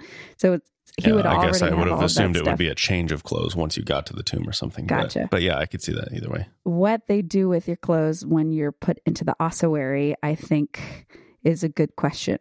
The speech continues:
Speaker 1: Um, usually, if you have an extra piece of fabric,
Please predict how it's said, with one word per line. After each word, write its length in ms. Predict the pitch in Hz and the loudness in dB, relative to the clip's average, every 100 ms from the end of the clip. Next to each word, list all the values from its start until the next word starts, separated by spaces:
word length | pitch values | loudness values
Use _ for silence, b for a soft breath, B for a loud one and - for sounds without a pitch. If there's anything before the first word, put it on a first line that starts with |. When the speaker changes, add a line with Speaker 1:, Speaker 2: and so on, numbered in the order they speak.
| - 175 | -2 0
Speaker 1:
Um, 420 | 165 151 151 - _ _ | 2 0 -2 -6 _ _
usually, 720 | 165 170 202 - 240 262 277 | 0 2 2 2 0 2 0
if 200 | 208 220 | 0 0
you 140 | 208 202 | 0 0
have 280 | 190 175 180 | 0 0 0
an 80 | - | -4
extra 280 | 175 - 180 | -6 0 0
piece 280 | - 175 - | 0 0 0
of 80 | 170 | -2
fabric, 760 | 165 151 151 156 170 - - | 0 0 0 0 -2 -8 -18